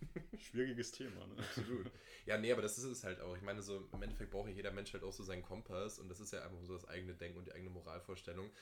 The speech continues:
Speaker 1: Mhm.
Speaker 2: Aber im Endeffekt musst du dann ja quasi dann auch so offen sein, um dich halt dann auch in deiner Meinung, wenn du dich halt mit deiner Meinung auseinandersetzt, halt dann auch sie gleichzeitig entweder A, festigen zu können in der, in, oder in dem Gespräch halt auch, oder sich halt auch komplett vom Gegenteil überzeugen zu können. Ich finde, das ist ja auch so das Rationaldenken irgendwie auch am Menschen, so dass du ja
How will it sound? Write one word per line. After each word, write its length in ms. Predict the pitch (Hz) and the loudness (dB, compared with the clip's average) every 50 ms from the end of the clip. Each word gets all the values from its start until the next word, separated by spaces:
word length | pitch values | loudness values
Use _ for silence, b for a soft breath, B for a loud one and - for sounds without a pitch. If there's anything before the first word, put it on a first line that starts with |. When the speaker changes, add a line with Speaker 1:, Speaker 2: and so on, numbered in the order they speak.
| B B | B B
Speaker 1:
Mhm. 220 | 92 90 92 90 | -4 -4 -2 2
Speaker 2:
Aber 120 | 92 95 98 | 2 2 4
im 60 | 98 | 4
Endeffekt 420 | 95 107 107 110 - 117 104 - | 2 2 0 2 2 0 0 0
musst 180 | 98 98 95 - | 0 -2 0 0
du 60 | 117 | 0
dann 100 | 98 98 | 0 0
ja 80 | 101 95 | 0 -2
quasi 320 | 90 - 107 101 101 104 95 | -2 0 0 0 0 0 -2
dann 100 | 98 92 | -4 -4
auch 60 | 90 | -2
so 180 | 87 95 95 | 0 0 0
offen 260 | - 101 - - 110 98 | 0 0 -2 -2 -4 -2
sein, 340 | 90 85 85 87 92 110 110 B B B B B - | -2 -2 0 -2 -2 -4 -6 B B B B B -6
um 280 | - 104 104 98 95 92 | -2 -2 0 0 0 0
dich 160 | 95 98 - | 0 2 2
halt 160 | 113 101 98 | 2 2 2
dann 100 | 104 92 | 0 -2
auch 160 | - 92 - | -4 -4 -4
in 60 | - 101 | -4 -4
deiner 180 | 95 95 95 | -4 -2 -2
Meinung, 460 | 90 90 92 101 104 104 101 104 104 - - - - | 0 0 0 0 0 0 -2 -4 -6 -10 -12 -10 -8
wenn 120 | 90 95 | -6 -6
du 60 | 101 | -4
dich 200 | 98 107 104 - | -4 -4 -2 -2
halt 100 | 104 87 | -4 -4
mit 80 | 90 92 | -2 -2
deiner 100 | 90 87 | -2 -2
Meinung 200 | 90 92 80 - | -2 -2 -2 -4
auseinandersetzt, 600 | - - - 90 95 107 107 98 104 101 - - | -6 -6 -4 -2 -2 0 0 0 -2 -2 -2 -2
halt 120 | 101 95 101 | -2 -2 -2
dann 100 | 95 85 | -2 0
auch 140 | 95 101 | 0 -2
sie 180 | 98 - - 87 | -2 -4 -6 -6
gleichzeitig 480 | 85 85 87 90 - 98 90 90 - - | -4 -4 -4 -2 -2 -2 -4 -2 -4 -6
entweder 440 | 95 98 - 101 92 87 82 - | -6 -4 -2 0 0 0 0 0
A, 340 | - 87 98 107 117 127 127 B B B B B B B _ _ _ - | 0 2 4 4 4 2 0 B B B B B B B _ _ _ -10
festigen 460 | - - 113 117 - - 131 120 120 | 0 2 2 2 4 4 2 2 0
zu 160 | - - - | -2 -6 -6
können 520 | 87 - 104 104 113 135 151 160 175 180 180 - | -2 2 2 4 4 2 0 -2 -4 -6 -8 -6
in 460 | - 120 123 131 131 135 110 - 123 123 | -2 -2 -2 0 -2 -4 -6 -8 -6 0
der, 460 | 120 120 127 135 131 131 135 131 - - | 2 4 6 6 6 6 4 4 2 -2
in, 240 | 117 98 - 120 | -8 -10 -10 -6
oder 140 | 110 117 120 | -2 0 0
in 100 | 117 120 | 2 2
dem 160 | 117 127 131 | 2 2 2
Gespräch 460 | 123 123 - - - 123 120 127 127 - | 0 -2 -4 -2 0 0 0 2 2 0
halt 120 | 120 110 | 2 2
auch, 140 | 117 123 - | 2 0 0
oder 140 | 113 113 101 | 0 -2 -2
sich 160 | 110 113 - | -2 -2 -2
halt 80 | 110 101 | -2 -2
auch 120 | - 104 | -2 -2
komplett 240 | - 110 - 110 107 | -4 -6 -6 -6 -6
vom 140 | - 110 98 | -6 -6 -4
Gegenteil 420 | 104 110 123 127 - - - 87 | -2 0 0 -2 -2 -2 -2 -2
überzeugen 420 | 87 90 85 - - 95 87 87 87 | 0 -2 -4 -2 -2 0 0 0 -2
zu 140 | - 85 | -6 -8
können. 160 | 82 - 87 90 | -6 -6 -6 -6
Ich 60 | - | -4
finde, 140 | - 98 98 | -4 -2 -2
das 80 | 92 | -2
ist 120 | 104 - - | -2 0 0
ja 120 | 101 98 | 2 2
auch 120 | 90 98 | 2 2
so 80 | - 104 | 0 0
das 260 | 92 95 90 - - | -2 0 0 0 0
Rationaldenken 680 | 92 90 - - - 101 98 95 98 95 104 104 - 92 | 0 0 0 -2 -2 0 0 0 2 2 0 -2 -2 -4
irgendwie 260 | 98 90 87 95 92 | -4 -4 -4 -4 -4
auch 100 | - 90 98 | -4 -2 -2
am 80 | 90 | -2
Menschen, 360 | 90 92 - - - - 92 85 | -2 -2 -2 -2 -2 -4 -4 -4
so 100 | 85 85 | -4 -4
dass 160 | 90 92 - | -4 -2 0
du 60 | 92 | 2
ja 160 | 92 92 92 | 2 2 0